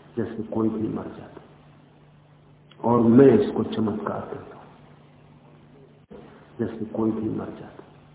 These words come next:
मैं इसको चमत्कार कहता हूं और इसको ईसाइयत को बहुत समय लगा समझने में, फिर भी ठीक से समझ में बात आ नहीं सकी।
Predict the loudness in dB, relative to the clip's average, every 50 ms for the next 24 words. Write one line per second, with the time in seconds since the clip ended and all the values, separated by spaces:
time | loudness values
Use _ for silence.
0 | -20 -20 -20 _ _ _ _ _ _ _ 8 10 12 12 12 12 12 10 8 6
1 | 6 6 6 8 8 8 8 8 8 8 8 8 6 6 8 10 12 12 12 12
2 | 12 12 12 10 10 8 6 4 6 6 8 6 6 6 8 10 10 10 10 10
3 | 6 2 -2 -4 -8 -10 -14 -16 -18 -20 -20 -20 -20 -20 -20 -20 -20 -20 -20 -14
4 | -2 2 2 2 2 4 4 4 6 6 6 4 2 2 4 6 6 8 6 6
5 | 4 2 0 -2 -4 -6 -6 -4 -4 -4 -4 -4 -6 -6 -6 -6 -6 -8 -10 -12
6 | -14 -18 -20 -20 -20 -20 -20 -20 -20 -20 -20 -20 -20 -20 -20 -20 -20 -20 -20 -20
7 | -20 -20 -20 -20 -20 -20 -20 -20 -20 -20 -20 -20 -20 -20 -20 -20 -20 _ -20 -20
8 | -12 4 8 10 10 10 10 8 6 6 4 4 4 4 4 4 2 2 4 6
9 | 6 6 6 6 6 4 4 4 4 2 2 0 -4 -8 -10 -14 -12 -8 -4 -2
10 | 0 2 4 4 2 2 0 -4 -6 -6 -6 -8 -8